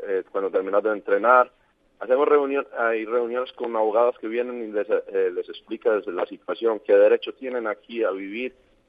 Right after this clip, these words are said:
y por qué están acá y así. Algo es interesante con lo que hacemos en el equipo, el equipo, ¿no? Siempre nos ayudamos unos a los otros.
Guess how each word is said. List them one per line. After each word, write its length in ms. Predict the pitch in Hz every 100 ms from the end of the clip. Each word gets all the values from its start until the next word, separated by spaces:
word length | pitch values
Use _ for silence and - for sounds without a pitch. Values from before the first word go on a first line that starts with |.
| _ _ _
y 100 | 110
por 200 | - 107
qué 120 | - 113
están 240 | - 113
acá 400 | 113 - 117 120
y 160 | 107 98
así. 420 | 92 - 95 87 _ _ _ _ _
Algo 640 | - 117 127 143 147 139 139 _ _ _ _
es 120 | 110 117
interesante 640 | 120 120 110 110 104 117
con 240 | 101 90
lo 140 | 101 -
que 100 | 95
hacemos 320 | 104 110 113
en 120 | 101
el 120 | 90
equipo, 340 | 87 - 104 _ -
el 140 | 98
equipo, 400 | 92 - 117 98 95
¿no? 100 | 110 - _ _ _ _ - -
Siempre 720 | 113 107 120 120 120 113 104 -
nos 180 | 98 98
ayudamos 480 | 95 90 95 95 87
unos 240 | 101 107
a 80 | 98
los 160 | 85 82
otros. 300 | 87 80